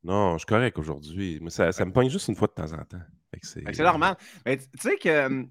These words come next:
Speaker 2: c'est pour ça que je t'ai envoyé le sujet. Tu sais, au début, j'étais pas sûr. Puis tu sais, t'a-, t'a-, t'aurais dit, euh, non, j'aurais compris parce que souvent, on va parler de,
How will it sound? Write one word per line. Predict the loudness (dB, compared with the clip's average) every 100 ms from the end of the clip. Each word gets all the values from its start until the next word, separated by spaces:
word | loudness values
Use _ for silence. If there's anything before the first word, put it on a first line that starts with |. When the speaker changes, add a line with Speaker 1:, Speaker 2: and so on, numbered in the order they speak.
| -14
Speaker 2:
c'est | -12
pour | -10
ça | -6
que | -2
je |
t'ai | 0
envoyé | 2 0
le | -2
sujet. | -6 -2 -2
Tu | -2
sais, | 0
au | 0
début, | 0 -4
j'étais | -2 -2
pas | -2 -4
sûr. | -4
Puis | -6
tu | -8
sais, |
t'a-, | -2 0 0
t'a-, | -2 -4
t'aurais | -2 -4 -4
dit, | -6 -4 -2
euh, | -2
non, | -2
j'aurais | -2 -2 0
compris | -2 -2 -4
parce | -4
que | -6
souvent, | -12 -4 2
on |
va | 2
parler | 4 2 2 0
de, | 0